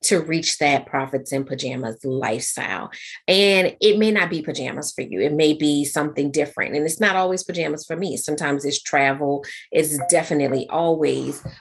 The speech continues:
um, being able to, um, be with my family and do different things with my family. Um, but, you know, it, it's different things for different people, but whatever that is for you, I want you to be able to access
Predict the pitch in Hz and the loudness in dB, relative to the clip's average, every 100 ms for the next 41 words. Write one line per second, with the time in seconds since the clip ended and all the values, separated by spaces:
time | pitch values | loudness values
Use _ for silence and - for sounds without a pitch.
0 | - 170 147 139 139 135 170 165 147 143 | -2 2 2 2 0 0 0 2 0 0
1 | 151 139 139 131 - 170 143 135 131 113 | -2 0 -2 -2 -2 0 0 -2 -6 -8
2 | - _ _ _ _ 170 151 139 135 170 | -14 _ _ _ _ 2 4 4 4 4
3 | 151 147 - - - 170 160 156 151 147 | 6 4 4 2 2 2 2 2 0 0
4 | 135 139 143 147 135 131 127 - - 127 | -2 -4 -4 -4 -4 -6 -6 -6 -8 -4
5 | 131 135 135 131 127 - - - - - | -4 -2 -2 -2 -4 -8 -12 -12 -14 -2
6 | 180 165 156 156 165 202 147 254 170 - | 2 4 4 2 4 4 4 2 2 2
7 | 190 - 190 165 - 226 220 226 196 180 | 2 2 0 -2 0 0 2 -2 0 -2
8 | - 170 143 139 123 - 120 - 165 156 | -2 -2 -2 -2 -4 -4 -4 -2 -2 0
9 | 139 156 - 247 262 190 165 165 156 - | 0 0 0 0 0 0 0 0 -2 -4
10 | - 151 165 156 143 - 151 147 151 - | -6 -4 0 0 0 -2 -2 -2 -4 -4
11 | 160 151 139 135 147 143 131 127 - - | -4 -4 -4 -6 -4 -4 -6 -6 -6 -4
12 | - 101 - - - | -2 -4 -4 -8 -8